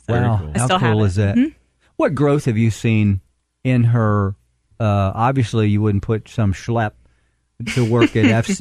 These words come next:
Speaker 2: F C A, n-, not just because she's your daughter. She's somebody with value and strength and purpose and, uh, some chops to, to do the job. What do you, what do you see in her now, and what did you see in her growing up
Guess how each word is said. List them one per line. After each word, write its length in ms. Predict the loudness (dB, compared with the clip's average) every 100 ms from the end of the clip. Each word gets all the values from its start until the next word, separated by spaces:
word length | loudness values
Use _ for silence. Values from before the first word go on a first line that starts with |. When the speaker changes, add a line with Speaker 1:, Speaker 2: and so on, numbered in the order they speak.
| -4
Speaker 2:
F 200 | -4 -4
C 260 | -4 -2 -2
A, 200 | -2 -4
n-, 720 | -8 _ _ _ -6 -2 -2
not 180 | -2 -2
just 220 | -4 -4
because 320 | -4 -4 -4
she's 260 | -4 -6 -6
your 80 | -4
daughter. 320 | -2 -2 -4
She's 200 | -4 -4
somebody 460 | -2 -2 0 -2 -2
with 180 | -2 -4
value 840 | -2 -2 -2 -2 -2 -2 -4 -6
and 200 | -6 -6
strength 640 | -6 -6 -4 -4 -6 -14 _ _ _ _ -8
and 220 | -4 -4
purpose 680 | -4 -4 -4 -4 -6 -10 -20 _ _
and, 480 | -4 -2 0 0 -2
uh, 160 | -2 -6
some 260 | -6 -8 -8 -4
chops 500 | -2 -2 -4 -16 -16 -6
to, 180 | -6 -6 -8
to 100 | -4
do 200 | -2 -2
the 120 | -4
job. 400 | -4 -2 -2 -6 -14 _ _
What 380 | -14 -8 -4 -2
do 80 | -2
you, 160 | -2 -4
what 180 | -4
do 60 | -2
you 160 | -2 -4
see 260 | -2 0
in 80 | 2
her 240 | 2 2
now, 300 | 0 0 0
and 100 | 0
what 140 | 2 0
did 200 | -2 -2
you 120 | -2
see 260 | -2 -2 0
in 120 | 0
her 200 | 0 -2
growing 540 | -4 -2 0 0 0
up 320 | -2 -4 -8